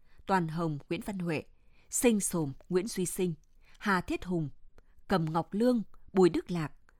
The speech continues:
Cương Nghi, Tạ Quang Nghi. Cùng đi với bí thư ở tỉnh vào có Nguyễn Đăng Long, Tư Lan, Trần Văn Lan.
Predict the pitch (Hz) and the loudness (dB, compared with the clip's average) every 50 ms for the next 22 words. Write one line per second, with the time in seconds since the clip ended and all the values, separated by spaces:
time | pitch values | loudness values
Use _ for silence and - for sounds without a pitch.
0 | - _ - 220 214 196 185 190 202 202 190 165 - - - - - - - - | -18 _ 2 2 2 4 2 2 2 2 2 0 -4 -14 -20 -10 -6 -6 -6 -4
1 | - 180 175 175 175 180 180 170 - - - _ _ _ _ - - - - - | -6 -8 -6 -2 0 0 0 0 -2 -8 -18 _ _ _ _ -20 -20 -20 -20 -20
2 | - - - - - - - 233 208 208 277 285 269 - 262 269 311 330 - - | -20 -20 -20 -20 -4 0 2 2 4 4 4 2 2 2 0 0 0 -2 0 -2
3 | 262 262 254 247 - - 165 - 180 151 135 - - 165 156 147 139 - - - | -2 -2 0 0 -2 -4 -4 -2 -4 -4 -4 -6 -6 -4 -4 -4 -6 -6 -10 -16
4 | - - 196 190 220 226 226 220 214 185 190 196 196 196 202 190 170 - - - | -6 -4 -2 -2 -2 -4 -4 -4 -6 -6 -4 -2 -2 0 0 -2 -4 -6 -14 -20
5 | - - - - - - - 240 240 220 214 214 220 220 208 180 - - - - | -20 -20 -20 -20 -20 -2 0 2 2 2 2 0 0 0 -2 -4 -6 -10 -8 -8
6 | 180 143 - - 165 175 180 185 180 165 | -8 -6 -6 -8 -8 -6 -4 -4 -4 -4